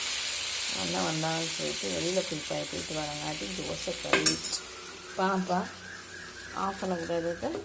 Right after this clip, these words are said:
அவ என்ன சொல்றான்னா, "ஆமாம்மா, வாடை வருதும்மா," அப்படின்னு சொல்றான். அவன் உட்காந்து டி வி பார்த்துட்டு இருக்கான். இப்போ உள்ள பொண்ணுங்க, பசங்க பாருங்க, நம்மளாம் எங்கேயாச்சும் ஆஃப் பண்ணுவோம். அழகா இருக்கு மல்லிகைப்பூ செடி. இந்த மல்லிகைப்பூ செடி எவ்வளோ தான்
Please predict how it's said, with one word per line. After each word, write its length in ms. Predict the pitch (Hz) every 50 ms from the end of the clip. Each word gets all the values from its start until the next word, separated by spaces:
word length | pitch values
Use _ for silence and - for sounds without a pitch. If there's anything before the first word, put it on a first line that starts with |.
| - -
அவ 140 | 190 175 170
என்ன 160 | 175 170 180
சொல்றான்னா, 540 | 190 190 - 175 165 170 170 160 165 196 - - -
"ஆமாம்மா, 520 | 277 349 330 262 208 175 156 151 156 165
வாடை 200 | - 285 330 262
வருதும்மா," 400 | 196 160 156 156 151 156 151 151 - - - - - - - -
அப்படின்னு 320 | - - 160 - 185 196 - - -
சொல்றான். 260 | 160 143 139 143 139
அவன் 300 | - 147 185 233 202 180
உட்காந்து 280 | - 180 170 180 185 185 -
டி 100 | 190 180
வி 240 | 185 190 190 185 165
பார்த்துட்டு 340 | 156 - 151 131 - - -
இருக்கான். 260 | - - - - - - - - - - - - - - - 180
இப்போ 280 | 175 170 - - 175
உள்ள 240 | 175 170 160 170 175
பொண்ணுங்க, 480 | 170 - - 175 165 165 170 175 175 170 - -
பசங்க 360 | 170 - - - 190 185 180 180
பாருங்க, 340 | 180 170 160 165 170 202 180 190 - - - - - - - - - - - - - - - - - - - - - 190
நம்மளாம் 360 | 180 180 180 180 190 202 196
எங்கேயாச்சும் 800 | 190 180 180 185 185 - - 208 185 170 170 175 175 180 180 180
ஆஃப் 240 | 190 190 - - 180
பண்ணுவோம். 580 | 170 160 160 160 156 160 160 - - - - - - - - - - - - - - - - - - - - - -
அழகா 640 | 180 180 175 170 170 175 180 - - - 202 196
இருக்கு 280 | 185 180 170 - - 175
மல்லிகைப்பூ 380 | 165 165 156 170 165 165 -
செடி. 240 | - - 180 - 175
இந்த 140 | 165 165 160
மல்லிகைப்பூ 400 | 156 156 160 165 180 196 190 -
செடி 300 | - 190 190 175 160 156
எவ்வளோ 380 | 156 151 151 160 185 196 190 160
தான் 260 | 170 185 196 202